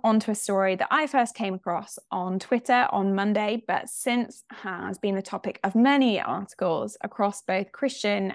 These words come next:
and secular news outlets. This is the story of a classroom. Someone has managed to voice record two pupils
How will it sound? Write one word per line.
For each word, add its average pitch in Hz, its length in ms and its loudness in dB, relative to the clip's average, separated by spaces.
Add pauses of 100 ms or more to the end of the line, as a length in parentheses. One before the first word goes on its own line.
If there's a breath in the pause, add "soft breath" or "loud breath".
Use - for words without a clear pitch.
and 190 320 -2
secular 190 580 -2
news 196 300 -4
outlets. - 640 -8 (640 loud breath)
This 269 360 6 (220)
is 220 380 6
the 240 100 -2
story 269 540 6
of 185 480 6 (160)
a 208 60 -6
classroom. 269 840 4 (220 loud breath)
Someone 247 640 6
has 196 380 -2
managed 185 560 -2
to 180 260 2
voice 226 380 2
record 180 640 -2 (420 soft breath)
two 311 300 2
pupils 185 680 0